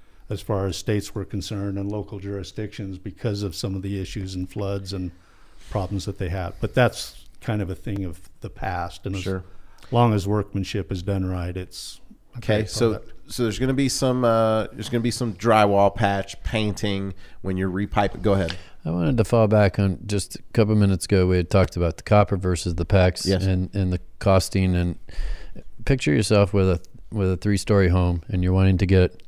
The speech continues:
Speaker 3: a repipe, and you wanted to, um, maybe, um, do it in copper versus pex. In my opinion, pex is the wave of the future,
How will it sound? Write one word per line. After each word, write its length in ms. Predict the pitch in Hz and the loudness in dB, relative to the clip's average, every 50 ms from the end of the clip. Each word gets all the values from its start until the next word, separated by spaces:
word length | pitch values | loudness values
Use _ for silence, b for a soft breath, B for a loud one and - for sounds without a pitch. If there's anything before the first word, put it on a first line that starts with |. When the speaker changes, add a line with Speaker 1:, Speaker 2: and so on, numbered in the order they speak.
| - | -2
Speaker 3:
a 60 | 95 | 0
repipe, 440 | 92 87 87 82 - - 85 82 78 - - - - - - - - - - - - - - - - - - - - - | 2 4 4 4 4 4 2 2 2 0 -8 -20 -20 -20 -20 -20 -20 -20 -18 -18 -18 -18 -18 -20 -20 -20 -20 -20 -14 -2
and 280 | 107 101 98 98 98 101 | 0 2 4 4 4 4
you 100 | 101 101 | 4 4
wanted 340 | 101 104 101 101 98 87 - | 6 6 6 6 4 2 0
to, 400 | - 101 98 95 92 92 87 87 - _ _ - _ - - | 0 2 4 4 6 4 2 0 -4 _ _ -20 _ -16 -8
um, 380 | 101 101 92 92 90 90 90 - _ - - | -6 -4 -4 -4 -4 -6 -8 -12 _ -20 -16
maybe, 460 | 104 95 92 95 95 90 92 90 90 - - - - - - - | -8 -4 -2 0 0 0 0 -2 -2 -4 -6 -10 -14 -14 -16 -14
um, 320 | - 98 - - 101 95 - - - | -14 -14 -12 -12 -12 -14 -14 -14 -2
do 160 | - 104 98 95 | 2 4 6 6
it 80 | 92 | 6
in 120 | 95 92 87 | 6 4 4
copper 460 | - 101 95 95 90 - 87 85 - b b b - | 6 6 6 6 6 4 0 0 0 b b b 2
versus 320 | 101 95 90 - 87 80 | 4 4 4 2 -2 -6
pex. 380 | - - 95 90 82 - - - - - - - - - - - - - - | 0 2 2 2 2 0 -6 -14 -16 -18 -20 -16 -14 -12 -12 -12 -14 -14 -8
In 120 | - 95 95 | -4 -2 0
my 220 | 104 110 120 117 | 4 4 6 6
opinion, 460 | 104 87 - 98 92 92 90 90 87 | 6 6 4 2 2 4 2 0 0
pex 300 | - 110 92 92 - - | 0 2 2 2 2 0
is 200 | 92 87 87 82 | -2 -2 -4 -4
the 100 | - - | -6 -6
wave 240 | 76 85 87 85 85 | -2 0 0 0 0
of 60 | 87 | -2
the 60 | 85 82 | -4 -4
future, 440 | - 87 82 80 - 85 82 82 | -2 -2 -2 -2 0 -2 -2 -2